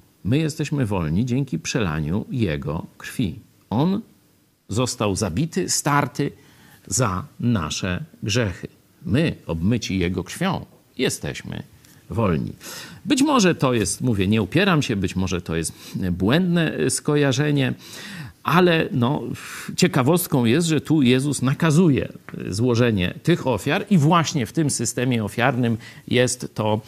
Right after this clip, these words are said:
to pokazanie, że jeden umiera, a drugi umoczony we krwi tego pierwszego odlatuje wolny. Mi to kojarzy się z tą wolnością, jaką dzięki krwi Chrystusa uzyskał każdy z nas. To pokazuje też, że grzech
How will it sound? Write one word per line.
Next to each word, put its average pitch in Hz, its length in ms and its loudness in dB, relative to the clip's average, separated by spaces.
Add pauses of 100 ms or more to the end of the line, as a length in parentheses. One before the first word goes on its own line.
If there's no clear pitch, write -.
(380)
to 127 100 4
pokazanie, 107 640 0
że 87 120 0
jeden 160 340 2
umiera, 117 580 2
a 107 100 -2
drugi 143 560 0 (120)
umoczony 127 560 4
we 127 140 4
krwi 190 300 -2
tego 117 260 2
pierwszego 117 600 -2
odlatuje 113 840 0 (320)
wolny. 92 540 0 (520)
Mi 101 140 2
to - 120 -6
kojarzy 80 500 -6
się 76 260 -10 (460)
z - 80 -18
tą 139 160 0
wolnością, 110 680 0
jaką 101 420 -4
dzięki 120 360 -2
krwi 101 240 -6
Chrystusa 87 720 -8
uzyskał 71 640 -8 (180)
każdy 65 440 -10
z 65 60 -8
nas. 82 440 -2 (220)
To - 120 -2
pokazuje 101 540 0
też, 104 200 -4
że 107 180 -2
grzech 90 340 -4